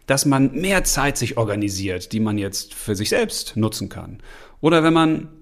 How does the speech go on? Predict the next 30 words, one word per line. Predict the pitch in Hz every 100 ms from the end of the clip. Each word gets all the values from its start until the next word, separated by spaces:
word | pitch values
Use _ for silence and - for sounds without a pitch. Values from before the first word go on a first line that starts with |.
| -
gewisse | 175 220
Dinge | 214 202 -
optimiert, | - - 214 254 269 151 147
mehr | 185 202
erreicht, | 180 180 220 175 -
schneller | 196 220 214 185
ist, | 110 - - - - -
weiter | 143 185 180
vorankommt, | 180 185 226 226 117 117
ja, | 131
ist | - -
doch | -
völlig | - 95 98
in | 131
Ordnung. | 202 269 - 92
Solange | 104 123 196 190
das | 160 -
aus | 117 135 -
einem | 120 127
her | 123
selbst | 113 131 - -
herauskommt | 113 107 151 - 143
und | 117
solange | 120 131 160
das | 143
nicht | 151 151
in | -
so | 131
eine | 117 127
Gierspirale | 120 156 185 - 104 95 90 95 92